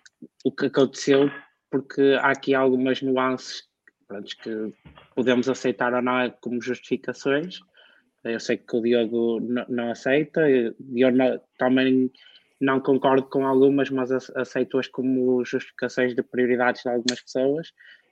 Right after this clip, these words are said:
Acho que vou tirar a dúvida sobre se, se foi mesmo uma questão de, de, dessas nuances que as pessoas não foram ao jogo e não foram ver Vitória, ou se é mesmo falta de vontade de fazerem um esforço, de serem testadas e, e et cetera,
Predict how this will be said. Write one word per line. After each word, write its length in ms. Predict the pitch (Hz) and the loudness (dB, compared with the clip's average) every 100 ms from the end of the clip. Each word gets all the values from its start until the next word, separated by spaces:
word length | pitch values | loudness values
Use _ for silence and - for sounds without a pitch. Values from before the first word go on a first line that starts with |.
| - | -6
Acho 280 | 131 127 - | -2 -2 -2
que 100 | 131 | 2
vou 160 | 131 | 2
tirar 340 | 131 127 131 131 | 4 4 6 6
a 60 | |
dúvida 440 | 131 131 127 131 131 | 4 6 6 4 2
sobre 380 | - 139 127 - | 0 -2 -2 -4
se, 440 | - 131 131 131 131 - - - | -4 2 4 2 -2 -20 -20 -12
se 100 | - | 0
foi 160 | 143 | 2
mesmo 360 | 139 143 139 143 | 4 2 2 0
uma 140 | 143 | -2
questão 500 | 135 - 143 135 135 | -4 -2 2 2 2
de, 320 | 131 139 135 135 123 _ _ | 4 6 6 0 -12 _ _
de, 220 | 131 127 117 | 2 2 2
dessas 400 | 131 131 - 131 | 0 -2 -2 -2
nuances 520 | 139 135 135 135 - _ _ _ _ _ _ | 0 0 0 -6 -12 _ _ _ _ _ _
que 100 | 131 | -2
as 100 | 120 | -2
pessoas 280 | - 127 131 | 0 0 0
não 140 | 123 | -4
foram 320 | - 120 120 | -2 -4 -2
ao 60 | 120 | -2
jogo 420 | 117 127 139 139 | 0 2 2 2
e 60 | 117 | 0
não 140 | 117 | -2
foram 300 | - 113 107 | -6 -8 -4
ver 180 | 113 107 | -4 -2
Vitória, 460 | 113 98 113 120 131 - - _ - | -4 -2 -4 -4 -6 -14 -20 _ -6
ou 80 | |
se 140 | 120 123 | -4 -2
é 80 | 113 | -2
mesmo 300 | 120 113 117 | 0 -2 -4
falta 380 | - 120 110 117 | -6 -4 -2 -4
de 60 | |
vontade 400 | 113 113 117 113 | -4 -6 -4 -4
de 380 | 110 110 110 104 | -4 -4 -4 -6
fazerem 400 | 123 110 117 113 | -6 -4 -4 -4
um 100 | 113 | -6
esforço, 520 | 110 - 113 110 - 117 _ _ _ _ _ | -8 -6 -6 -6 -10 -16 _ _ _ _ _
de 60 | |
serem 260 | - 107 107 | -8 -6 -6
testadas 840 | - - 113 110 117 117 107 95 | -8 -8 -4 -2 -2 -2 -6 -8
e, 360 | 101 98 98 101 | -8 -8 -8 -8
e 60 | |
et 160 | 110 104 | -8 -10
cetera, 480 | - 110 104 113 | -8 -8 -8 -10